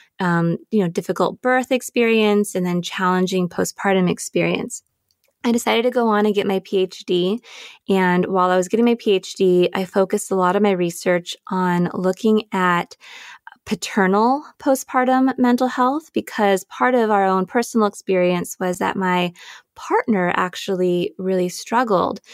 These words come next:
in the postpartum period. And that was something that we just were not prepared for. I didn't know that dads could have postpartum depression. I was assessed, um, but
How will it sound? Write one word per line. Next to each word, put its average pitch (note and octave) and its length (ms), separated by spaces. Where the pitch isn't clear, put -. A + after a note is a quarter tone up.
in G3+ 80
the F#3 80
postpartum F#3+ 500
period. G#3 520
And G#3 140
that G#3 100
was A3 140
something G#3+ 280
that G3 120
we G3+ 100
just F#3 220
were F3+ 120
not F3+ 320
prepared F3 440
for. F3+ 440
I E3+ 360
didn't F3+ 280
know A3 320
that B3 400
dads A3+ 460
could A3+ 300
have G#3+ 420
postpartum G#3 640
depression. G3+ 720
I G3 180
was B3 180
assessed, C4 760
um, F#3+ 320
but F#3+ 360